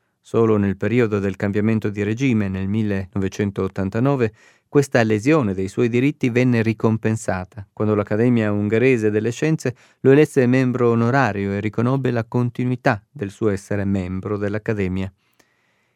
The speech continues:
Il suo scritto autobiografico intitolato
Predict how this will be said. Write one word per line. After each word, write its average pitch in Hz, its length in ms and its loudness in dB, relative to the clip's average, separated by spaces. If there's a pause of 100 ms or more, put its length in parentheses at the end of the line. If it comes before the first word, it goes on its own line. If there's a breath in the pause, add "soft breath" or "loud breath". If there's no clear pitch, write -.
(140)
Il 113 80 -4
suo 147 140 2
scritto 160 400 2
autobiografico 113 920 0
intitolato 104 680 -2